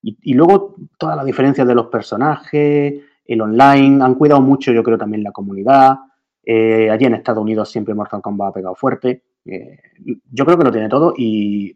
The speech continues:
para mí se merece esos quince millones de copias. Ahora mismo está seguro en, entre los, los mejores juegos de lucha de esta última generación, evidentemente está.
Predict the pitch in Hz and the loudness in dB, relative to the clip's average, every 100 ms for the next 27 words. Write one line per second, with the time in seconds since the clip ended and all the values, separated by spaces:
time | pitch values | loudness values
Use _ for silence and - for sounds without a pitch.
0 | - 117 117 139 147 110 101 98 92 107 | -6 -2 -2 0 0 -2 -6 -10 -12 -12
1 | 101 - 127 123 117 113 113 107 123 117 | -12 -8 -8 -6 -4 -2 -4 -6 -8 -4
2 | 143 143 - _ _ _ - 131 135 139 | -4 -4 -8 _ _ _ 2 4 6 8
3 | 139 139 131 - 120 113 113 110 113 - | 6 4 2 -2 2 4 4 0 -6 -16
4 | - - 101 107 127 113 104 104 101 98 | -16 -10 -6 0 2 2 0 -6 -8 -10
5 | 98 98 98 101 107 101 92 95 95 95 | -12 -14 -16 -18 -16 -14 -14 -12 -14 -10
6 | 110 110 113 110 107 110 - 110 107 107 | -8 -6 -4 -2 -2 -4 -2 -2 0 -2
7 | 110 - 104 110 104 107 104 - 123 127 | -6 -8 -8 -8 -10 -8 -10 -6 -4 -4
8 | 98 98 98 98 101 101 98 117 127 _ | -4 -8 -12 -12 -12 -10 -6 -4 -6 _
9 | - - - 107 | -20 -18 -6 -6